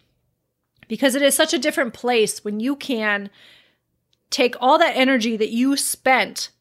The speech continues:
hating and loathing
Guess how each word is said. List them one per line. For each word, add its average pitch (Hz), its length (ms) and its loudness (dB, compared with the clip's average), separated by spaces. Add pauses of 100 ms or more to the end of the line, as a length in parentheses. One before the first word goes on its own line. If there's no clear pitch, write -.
(460)
hating 247 680 0
and 220 320 -4
loathing 247 720 0